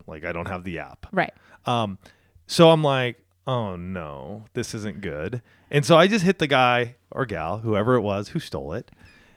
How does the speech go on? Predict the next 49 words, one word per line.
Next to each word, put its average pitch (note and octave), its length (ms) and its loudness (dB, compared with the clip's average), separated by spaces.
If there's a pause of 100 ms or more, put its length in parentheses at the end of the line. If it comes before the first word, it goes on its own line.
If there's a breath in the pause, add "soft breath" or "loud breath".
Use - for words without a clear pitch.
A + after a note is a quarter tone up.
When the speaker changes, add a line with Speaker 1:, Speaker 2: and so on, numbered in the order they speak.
(160 soft breath)
Speaker 1:
Um, F2 400 -10 (440)
and C#3+ 100 2
I D#3+ 100 6
just D3+ 200 -2
hit, E3+ 220 0 (160)
hit - 180 -4
them F3+ 100 2
back, B2+ 320 2
and C#3 100 0
I C3+ 100 2
just C3 240 -2
said, B2+ 400 0
"Hey, A#2+ 360 -6 (540)
I G3 80 8
don't E3 120 6
have C#3 180 4
a A2 40 4
WhatsApp. G2 600 -4 (640)
What, C3 300 2
what, C#3 200 4
what's C#3 240 4
up?" C#2+ 300 -4 (460)
And C3 280 2
they B2+ 120 4
basically B2+ 360 4
came A#2 220 0
back A2 440 2 (180)
a A#2 80 -6
few A2+ 180 -2
minutes G#2 260 -2
later G2+ 380 -2
or F#2+ 40 -4
so G2 260 -2
and G#2 100 -4
just G#2 180 -6
said, G#2+ 180 -2
"We B2 160 0
want A2+ 220 -2
your G#2+ 120 -4
monies." F#2 460 -8 (880 soft breath)
And A2+ 120 -4
I G#2+ 140 0
was G#2 120 -6
at G#2 140 0
Speaker 2:
It G#3 40 4
Speaker 1:
that C#3 80 6
Speaker 2:
did F3 100 6
say F3+ 160 0
monies. D3 420 -6